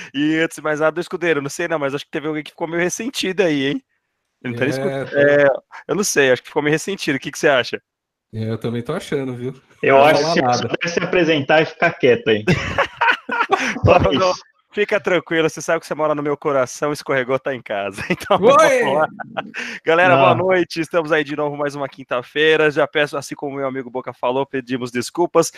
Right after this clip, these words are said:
Speaker 1: pelo desserviço da semana passada de não estarmos ao vivo, quem dirá ter feito no mínimo um vídeo.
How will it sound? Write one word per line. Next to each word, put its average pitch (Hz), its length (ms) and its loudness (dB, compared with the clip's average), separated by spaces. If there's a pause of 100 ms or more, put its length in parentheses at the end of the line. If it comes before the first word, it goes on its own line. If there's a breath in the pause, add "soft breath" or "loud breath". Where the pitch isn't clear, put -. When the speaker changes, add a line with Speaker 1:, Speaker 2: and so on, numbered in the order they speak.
(160 loud breath)
Speaker 1:
pelo 131 180 0
desserviço 151 800 -2
da 151 80 0
semana 131 400 0
passada 135 600 0
de 120 140 -8
não 123 100 -2
estarmos 117 420 -2
ao 107 140 0
vivo, 127 460 -4
quem 147 160 -4
dirá 147 300 2
ter 151 180 -2
feito 156 300 -4
no 165 100 -4
mínimo 339 400 2
um 196 60 -4
vídeo. 156 280 -4